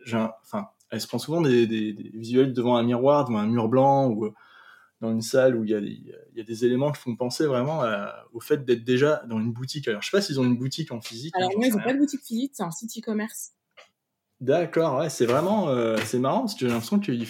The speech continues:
Speaker 1: ils donnent l'impression d'être dans une boutique sur leur compte TikTok, alors qu'ils ont pas de boutique physique, mais je pense que c'est fait exprès.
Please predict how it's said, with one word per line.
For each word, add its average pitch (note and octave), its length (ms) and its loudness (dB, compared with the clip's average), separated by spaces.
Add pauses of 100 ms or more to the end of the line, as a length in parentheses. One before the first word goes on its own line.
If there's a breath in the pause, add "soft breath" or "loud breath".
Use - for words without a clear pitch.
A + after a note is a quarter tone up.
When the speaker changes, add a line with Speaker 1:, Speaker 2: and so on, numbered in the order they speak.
(120)
Speaker 1:
ils A#2 260 -10
donnent E3 300 4
l'impression F3 500 0
d'être C3+ 160 2
dans B2 100 2
une B2 140 2
boutique C#3+ 500 -6
sur C#3+ 200 2
leur C3+ 160 2
compte E3+ 160 0
TikTok, E3 580 0 (160)
alors A2+ 220 0
qu'ils B2 120 -4
ont B2 80 0
pas B2+ 120 0
de B2+ 100 -10
boutique C3+ 300 0
physique, C3 400 -2
mais A2+ 100 -2
je - 60 -10
pense F3 160 -4
que C3 100 -6
c'est A#2 140 -2
fait A2 160 0
exprès. - 320 -6